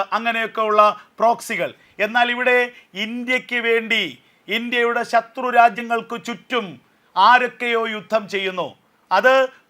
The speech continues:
പാകിസ്ഥാനിലേക്ക് അഫ്ഗാനിസ്ഥാനോ താലിബാനോ നടത്തുന്ന യുദ്ധം മാത്രമല്ല, ഇന്ത്യക്കാരെ വെറുപ്പിച്ച, ഇന്ത്യയെ വേദനിപ്പിച്ച, ഹിന്ദുക്കളെ വേട്ടയാ-, വേട്ടയാടിയ ബംഗ്ലാദേശിലേക്ക് അരാക്കൻ ആർമി എന്ന ഒരു സായുധ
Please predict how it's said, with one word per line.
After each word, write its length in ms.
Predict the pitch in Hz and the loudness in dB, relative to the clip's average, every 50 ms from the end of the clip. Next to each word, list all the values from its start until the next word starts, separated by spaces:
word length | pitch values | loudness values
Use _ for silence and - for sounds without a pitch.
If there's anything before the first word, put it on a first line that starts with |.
| - | 0
പാകിസ്ഥാനിലേക്ക് 920 | 185 190 220 220 220 247 240 - 277 254 254 254 247 247 247 247 - 254 254 247 247 240 240 - - _ - 185 | 2 2 2 2 -2 -6 -4 -2 0 0 0 0 -2 -4 -4 -2 -2 0 0 0 0 -2 -6 -14 -16 _ -2 -2
അഫ്ഗാനിസ്ഥാനോ 720 | 185 180 156 247 247 254 254 254 240 - 254 240 240 247 247 240 233 - | -2 -2 2 2 4 4 2 0 -2 0 2 2 2 2 0 -2 2 2
താലിബാനോ 440 | 220 226 240 247 254 254 247 247 240 | 4 4 4 2 2 0 0 -2 -2
നടത്തുന്ന 260 | 233 233 - 247 247 233 226 | -4 -6 -8 -8 -10 -10 -8
യുദ്ധം 200 | 196 - 240 233 233 226 | -6 -4 -4 -2 0 0
മാത്രമല്ല, 460 | 226 226 - 226 220 214 208 208 196 156 - - _ _ _ _ _ _ - 170 202 | 0 0 -2 -2 -2 0 2 4 2 2 2 -4 _ _ _ _ _ _ -10 -8 -8
ഇന്ത്യക്കാരെ 720 | 214 233 240 254 254 254 254 - - 247 240 240 240 240 233 | -8 -6 -2 2 2 2 2 2 6 6 8 8 6 4 0
വെറുപ്പിച്ച, 480 | 233 233 240 247 240 - 254 - - 254 247 240 233 226 226 - - _ - 202 | 0 0 -2 -4 -6 -8 -10 -4 2 6 6 8 6 6 2 -6 -18 _ -10 -8
ഇന്ത്യയെ 380 | 214 233 240 254 254 247 240 240 226 214 | -8 -8 -6 -6 -4 -2 -2 -2 -2 0
വേദനിപ്പിച്ച, 680 | 226 240 247 240 247 247 247 233 - - 240 - - 247 247 240 220 196 - - - _ _ - | 0 0 0 0 -2 -4 -6 -8 -8 -10 -10 -4 2 6 8 8 8 6 2 -4 -20 _ _ -8
ഹിന്ദുക്കളെ 480 | 226 226 247 233 254 254 - 240 233 226 | -8 -6 -6 -8 -8 -6 -4 -4 -2 0
വേട്ടയാ-, 420 | 226 233 226 - 240 240 233 233 247 240 | -2 -2 -2 -2 0 0 0 0 0 -4
വേട്ടയാടിയ 520 | 220 226 226 254 240 226 226 220 226 226 220 208 185 - - _ _ _ _ _ _ _ _ _ _ - 190 175 170 170 | -6 -4 -2 0 4 4 4 4 6 6 6 4 4 -2 -8 _ _ _ _ _ _ _ _ _ _ -18 -18 -10 -2 2
ബംഗ്ലാദേശിലേക്ക് 960 | 202 226 240 247 262 262 254 247 240 233 226 233 233 220 220 190 - 226 214 208 185 165 - - - - - 175 | 2 2 2 4 4 4 4 4 2 -2 -4 -6 -6 -6 -6 -4 0 4 4 4 4 2 -2 -10 -12 -4 -2 0
അരാക്കൻ 460 | 180 208 226 233 233 240 - 247 220 226 220 | 2 4 4 2 2 2 -2 -4 -2 -2 -2
ആർമി 240 | 220 226 208 220 214 214 208 | -2 -4 -4 -6 -2 -2 0
എന്ന 140 | 208 208 202 190 180 - _ _ _ 180 190 | 2 2 2 2 0 -2 _ _ _ -4 -4
ഒരു 160 | 208 220 214 202 - _ _ _ - | -2 -2 -4 -8 -10 _ _ _ -2
സായുധ 420 | - 196 196 214 233 240 220 170 | 2 2 4 4 2 0 -4 -8